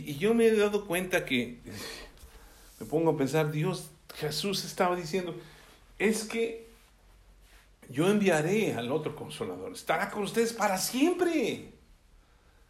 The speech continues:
Y decíamos, "Sí, sí, el Señor va a estar conmigo para siempre". Pero es, no lo entendemos y no nos aferramos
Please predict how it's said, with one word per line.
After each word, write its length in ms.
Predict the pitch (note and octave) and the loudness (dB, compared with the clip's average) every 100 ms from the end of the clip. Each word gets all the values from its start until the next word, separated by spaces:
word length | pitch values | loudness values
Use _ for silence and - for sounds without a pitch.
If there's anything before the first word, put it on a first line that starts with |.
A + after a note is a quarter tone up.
| _ _ - | _ _ -10
Y 0 | |
decíamos, 400 | A#2+ - A2+ - | -8 -6 -8 -8
"Sí, 220 | C#3 C3 | -10 -12
sí, 160 | - | -12
el 100 | G#2 | -14
Señor 380 | - - - A#2 | -14 -14 -14 -12
va 40 | G#2+ | -12
a 20 | |
estar 260 | - - | -12 -14
conmigo 300 | - - G2+ - | -14 -18 -18 -18
para 180 | - - | -18 -18
siempre". 340 | - - - - - _ _ _ _ - - | -20 -20 -20 -20 -20 _ _ _ _ -20 -20
Pero 160 | - G2+ | -14 -12
es, 240 | G2 - - - | -12 -14 -18 -14
no 280 | C3 C3 D3+ | -6 -2 2
lo 140 | G3+ G#3 | 2 2
entendemos 880 | - C#3 A#2+ D#3 A2+ G2 - - - - - - - - - - - - | 0 0 2 2 2 0 -6 -14 -20 -20 -20 -20 -20 -20 -20 -20 -16 -6
y 100 | B2+ | -4
no 380 | C3 C#3+ G3+ - | 0 0 0 -6
nos 280 | - C3 - | -6 -4 -4
aferramos 880 | A2 - G2+ G#2+ A#2 D3 A2 - | -2 0 0 -2 -2 -2 -4 -8